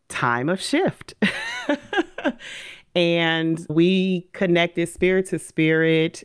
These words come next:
And I'm just excited for you to hear her shift story and for us to lean in in a way that I know will be powerful. So join me in welcoming Doctor Omalora to the Talking Shift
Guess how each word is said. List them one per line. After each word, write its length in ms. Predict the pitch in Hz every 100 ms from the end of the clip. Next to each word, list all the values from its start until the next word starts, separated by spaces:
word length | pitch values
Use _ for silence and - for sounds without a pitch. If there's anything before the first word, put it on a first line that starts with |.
| -
And 720 | 151 143 143 139 139 135 - -
I'm 140 | 202 240
just 160 | 311
excited 420 | 269 - 196 190
for 60 | 190
you 160 | 175 175
to 160 | 175
hear 320 | - 190 175
her 560 | 165 - 175 170 180 202
shift 380 | - - 196 190
story 760 | - - 185 185 180 180 180 180
and 180 | 156 151
for 260 | 151 143 -
us 300 | 151 156 -
to 160 | - 147
lean 400 | 147 151 151 151
in 720 | - 151 156 151 151 151 151 _ _ _ _ -
in 160 | 151
a 80 | 147
way 600 | 139 143 143 143 143 143 139
that 460 | 139 131 131 - - -
I 120 | 139
know 320 | 139 135 135
will 220 | 135 135
be 480 | 135 127 123 123 123
powerful. 1300 | - 185 190 190 185 180 - 175 175 170 170 175 - _ - _ _ -
So 400 | - 156 143 143 151
join 300 | 147 143 151
me 200 | 147 -
in 200 | 139 131
welcoming 420 | 131 131 131 127
Doctor 300 | 123 120 -
Omalora 640 | 120 117 117 117 113 117 117
to 200 | - 117
the 360 | 113 117 113 -
Talking 400 | - 107 - 113
Shift 360 | - 113 110